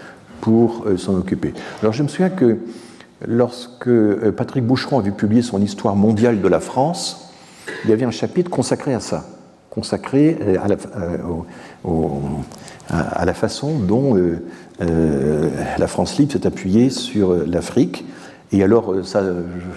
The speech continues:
ça fait scandale parce qu'il n'y avait pas d'article sur le dix-huit juin, sur l'appel du dix-huit juin dans ce livre. Comment vous avez sauté l'appel du dix-huit juin ?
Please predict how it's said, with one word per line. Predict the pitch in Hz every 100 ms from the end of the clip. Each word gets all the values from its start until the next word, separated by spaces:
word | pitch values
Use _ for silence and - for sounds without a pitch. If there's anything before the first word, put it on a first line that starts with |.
| - 87 92
ça | - 110
fait | 110
scandale | - 110 135 160
parce | -
qu'il | 117
n'y | 104
avait | 110
pas | -
d'article | - 120 - 127
sur | - 110
le | 101
dix-huit | 107 104 104
juin, | 95 95 117
sur | 110
l'appel | 90 98
du | 107
dix-huit | 92 98 95
juin | 90 101
dans | 117 98
ce | 92 92
livre. | 92 117 151 - - -
Comment | - 101 107 131
vous | 104
avez | 95
sauté | 98 113 - 123
l'appel | 92 - 95
du |
dix-huit | 92 90 87
juin ? | 82 117